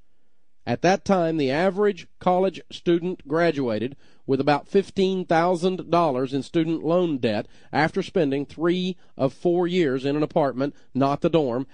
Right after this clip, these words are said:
and eating off campus, not on the meal plan. The average student paid five thousand dollars more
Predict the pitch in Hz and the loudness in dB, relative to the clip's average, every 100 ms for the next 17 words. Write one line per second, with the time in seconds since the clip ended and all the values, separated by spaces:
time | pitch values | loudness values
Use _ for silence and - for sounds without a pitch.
0 | - 147 175 185 175 185 160 170 - 196 | -2 0 2 0 0 0 2 0 0 0
1 | 160 - 139 - - - 127 143 151 151 | 0 0 -4 -6 -16 -2 2 2 2 2
2 | 165 160 127 135 110 87 - - - - | 2 0 0 -2 -2 -6 -14 -20 -20 -20
3 | - - - - - - - - - 110 | -20 -20 -20 -20 -20 -20 -20 -20 -8 0
4 | 135 180 208 - 214 147 156 156 139 - | 2 2 -2 0 0 0 -2 0 -2 0
5 | 170 180 202 - 190 190 170 196 185 156 | 0 2 0 0 0 0 -2 0 0 2
6 | 139 135 151 196 165 120 | 0 -4 0 0 0 -2